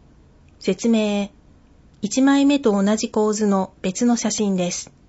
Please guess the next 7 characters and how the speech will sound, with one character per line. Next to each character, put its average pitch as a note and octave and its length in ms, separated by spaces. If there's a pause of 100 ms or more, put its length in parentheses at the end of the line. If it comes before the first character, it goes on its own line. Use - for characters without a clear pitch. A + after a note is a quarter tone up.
(480)
写 - 180
真 A#3+ 340 (140)
終 F#3+ 100
わ F#3+ 140
り。 E3+ 200 (1200)
目 A3+ 260
次。 B3+ 320